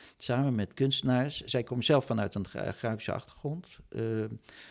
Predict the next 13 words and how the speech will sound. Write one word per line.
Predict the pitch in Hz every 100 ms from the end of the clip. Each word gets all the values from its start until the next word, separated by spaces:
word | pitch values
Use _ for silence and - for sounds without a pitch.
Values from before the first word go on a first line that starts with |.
| - - 110 110 113 - 170 180 -
hele | - - 139 151
bijzondere, | 131 - 135 127 110 104 -
eh, | 107 98
publicaties | - 104 104 - 98 95 - 98
of | - -
wat | 101 -
edities | 107 104 135 135 101 - -
maakt, | 113 82 67 -
zeg | - -
maar. | 78 - -
En | - 92
allemaal | - 123 127 123 110 104
wel, | 123 139 156 160